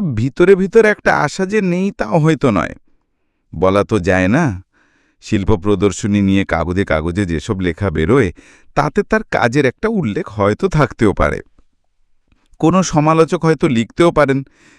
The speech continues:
শ্রী এ এর A Family Group চিত্রাণীর আবেদনও কম নয়।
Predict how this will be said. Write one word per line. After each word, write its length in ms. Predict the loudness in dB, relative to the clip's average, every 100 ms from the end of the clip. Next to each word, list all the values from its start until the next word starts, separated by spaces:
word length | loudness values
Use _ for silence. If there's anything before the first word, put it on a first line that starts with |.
| _
শ্রী 280 | -6 -2 -2 -4 _ _ _
এ 160 | 0 2 2 2
এর 160 | 0 0 -6 _ _ _ _
A 60 | -8
Family 500 | 0 2 4 4 2 0
Group 180 | -2 0
চিত্রাণীর 580 | -2 -2 0 2 4 4
আবেদনও 440 | 4 2 2 0
কম 220 | 2 2 4
নয়। 240 | 2 -2